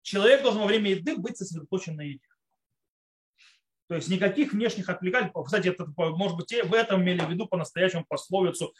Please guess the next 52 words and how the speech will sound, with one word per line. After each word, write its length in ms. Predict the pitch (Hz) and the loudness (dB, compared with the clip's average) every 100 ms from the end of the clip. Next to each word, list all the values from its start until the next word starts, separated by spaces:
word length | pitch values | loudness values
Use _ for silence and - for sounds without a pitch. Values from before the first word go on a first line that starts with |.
| - | -8
«когда 280 | 165 147 160 | -4 0 4
я 120 | 170 | 4
ем, 200 | 165 190 | 4 4
я 80 | 170 | 2
глух 280 | 151 175 175 | 0 -2 0
и 40 | |
ем». 260 | 170 165 - _ - - _ | -4 -4 -6 _ -20 -20 _
То 80 | 135 | -10
есть, 140 | 123 | -4
да, 540 | 147 175 139 139 135 135 | 2 4 6 4 2 0
э, 20 | |
имеется 320 | 151 143 139 | -2 -6 -4
в 40 | 139 | -4
виду, 220 | 156 185 | 0 0
что 260 | - 156 | 0 0
не 120 | 156 165 | 0 4
только 280 | 254 254 | 4 4
что 120 | 185 - | 0 -2
ты 60 | 180 | -2
можешь 180 | 165 - | -2 -2
подавиться, 580 | 165 160 151 135 - | 0 0 0 -2 -6
но 200 | 123 147 | -6 -4
и 420 | 147 139 135 131 127 123 120 120 117 113 _ _ _ | -2 -2 -4 -6 -10 -10 -10 -12 -16 -20 _ _ _
в 40 | - | -4
смысле 300 | 170 156 165 | -2 0 2
того, 280 | 165 196 | 2 2
что 180 | - 160 | 0 -4
ты 220 | - 180 | -2 0
должен 340 | 143 180 160 156 | 2 2 2 0
так 160 | 170 | -2
правильнее 380 | - 160 147 147 | 2 2 2 -6
питаться. 480 | 151 - 170 - - _ _ | -10 -2 -2 -2 -12 _ _
Причём 220 | 185 220 | -2 0
это 80 | 185 | 2
не 80 | 185 | 2
значит, 200 | 285 302 | 2 0
что 120 | 254 | 2
во 60 | 226 | 2
время 180 | 233 | 2
трапезы 380 | 196 240 254 175 | 0 0 0 -2
ты 60 | 190 | -4
не 60 | |
можешь 200 | 202 185 | -4 -4
разговаривать. 480 | 190 180 208 165 - | -2 2 4 2 0
То 60 | - | -16
есть, 100 | _ | _
то 60 | 160 | -14
есть 120 | - | -6
ты 100 | 220 | -6
съел, 500 | - 143 123 113 - _ _ | -6 -6 -4 -6 -10 _ _
что-то 380 | - 180 170 - | -4 -2 -2 -2
оставил 800 | 208 - - 165 123 139 190 | -2 0 2 4 4 -2 -8